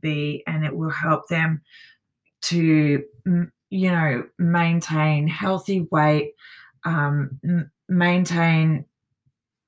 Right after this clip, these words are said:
high fitness, and, um, really be in tune with their bodies. That, that is what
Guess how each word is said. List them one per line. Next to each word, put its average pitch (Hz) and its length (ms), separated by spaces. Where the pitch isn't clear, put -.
high 202 400
fitness, 160 760
and, 151 560
um, 151 380
really 170 640
be 320 180
in 240 120
tune 214 500
with 175 160
their 143 260
bodies. 135 480
That, 165 380
that 202 200
is 175 220
what 175 280